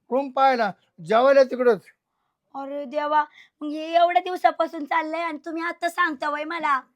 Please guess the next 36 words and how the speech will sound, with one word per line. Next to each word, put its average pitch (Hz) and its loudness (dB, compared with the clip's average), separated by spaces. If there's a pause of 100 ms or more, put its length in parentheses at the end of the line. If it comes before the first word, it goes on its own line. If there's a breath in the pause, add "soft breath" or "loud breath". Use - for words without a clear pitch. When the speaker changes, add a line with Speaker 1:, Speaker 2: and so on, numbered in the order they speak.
Speaker 1:
आ, 160 -18
मग 170 -6
आता 170 -8
काय, 175 -4
आता 190 -4
म्हणलं, 220 -6
तुला 208 -6
माहिती 240 -4
असेल, 233 -6 (380)
मला 254 2
वाटलं 302 4
तू 285 -4
सपोर्ट 359 0
करते 277 2
काय 262 4
त्याला. 214 0 (280)
Speaker 2:
मी 349 -8
कशाला 370 4
सपोर्ट 381 4
करू? 392 0 (220)
Speaker 1:
हं? 214 -14 (160)
Speaker 2:
मला 359 2
माझा 370 -2
संसार 370 -4
उद्ध्वस्त 381 -10
करायचा 349 -4
काय? 294 -4 (440)
हा? 359 0
Speaker 1:
नाही, 185 -12
ते 226 -8
आहे. 240 -4 (340)
Speaker 2:
ते 339 -6
सगळं 381 6
जाऊन 415 4
दे - -14
आता, 359 6